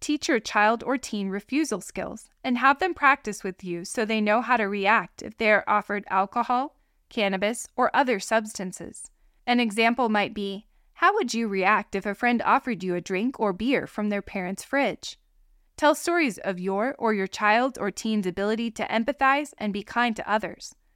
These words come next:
These stories will begin to shape your child or teen's identity as one who can empathize and act compassionately no matter the social pressures.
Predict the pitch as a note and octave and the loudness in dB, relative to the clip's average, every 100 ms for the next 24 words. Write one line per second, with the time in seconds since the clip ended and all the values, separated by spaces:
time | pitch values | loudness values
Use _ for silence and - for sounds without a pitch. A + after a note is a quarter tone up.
0 | _ _ A#3+ A3+ - D4+ D#4 G3 F#3 G3 | _ _ -2 -2 0 2 4 2 -2 -2
1 | G3+ G#3+ A#3 C4 D#4+ - G#3 G#3 F3+ - | -2 0 0 0 -2 -2 -2 0 -4 0
2 | G3+ G3 G#3+ - A#3 - G3+ F#3+ F#3 G3+ | 2 2 2 -2 -4 -2 -6 -6 -4 -2
3 | F#3+ G#3+ C4 A3+ - F3+ G#3+ A#3 A3 A3+ | -2 0 -2 -4 -8 -8 -6 -4 -2 2
4 | B3+ C#4+ C#4+ A3 G3 G3+ G#3 C4 C4 B3 | 2 0 -2 -2 -2 -2 -4 -2 2 2
5 | C4+ - _ _ - G3+ G3 F#3+ - F#3 | 0 -8 _ _ -4 -2 -2 -4 -4 -4
6 | - B3+ C4 G#3 - F3+ F3+ F3+ G#3 G#3+ | 2 2 2 -4 -8 -8 -6 -2 0 2
7 | A#3 A#3+ F3+ F3+ - F#3 F3 F#3+ - G#3+ | 2 2 -2 -6 -6 -6 -6 -6 -2 -2
8 | - F#3 G#3 - | -4 -12 -14 -20